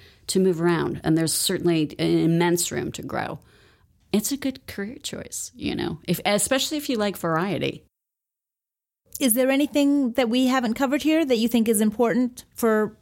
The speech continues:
Speaker 2: young students to know who are considering studying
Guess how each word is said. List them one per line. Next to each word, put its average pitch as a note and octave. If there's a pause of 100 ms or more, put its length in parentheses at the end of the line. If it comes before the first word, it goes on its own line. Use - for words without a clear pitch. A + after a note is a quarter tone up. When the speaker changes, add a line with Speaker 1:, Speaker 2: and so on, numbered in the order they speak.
(140)
Speaker 2:
young B3
students A#3+
to -
know A#3
who A#3
are G#3+
considering G#3 (460)
studying C4